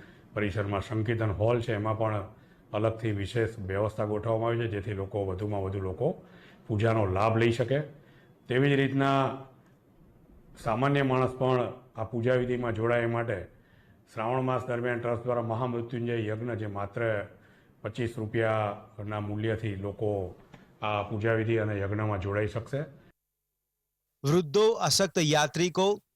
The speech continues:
Speaker 2: દિવ્યાંગો માટે પાર્કિંગથી મંદિર સુધી પહોંચવા વિશેષ વાહનની વ્યવસ્થા કરાઈ છે.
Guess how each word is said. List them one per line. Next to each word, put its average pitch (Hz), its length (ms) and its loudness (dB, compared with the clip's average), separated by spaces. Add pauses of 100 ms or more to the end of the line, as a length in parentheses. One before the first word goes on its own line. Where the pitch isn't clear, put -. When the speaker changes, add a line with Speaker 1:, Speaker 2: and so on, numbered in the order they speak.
(120)
Speaker 2:
દિવ્યાંગો 170 480 0
માટે 170 340 0
પાર્કિંગથી 160 640 0
મંદિર 151 340 0
સુધી 143 320 -2
પહોંચવા 131 560 0 (280)
વિશેષ 170 360 2
વાહનની 156 440 2
વ્યવસ્થા 135 420 0
કરાઈ 110 260 -2
છે. - 120 -6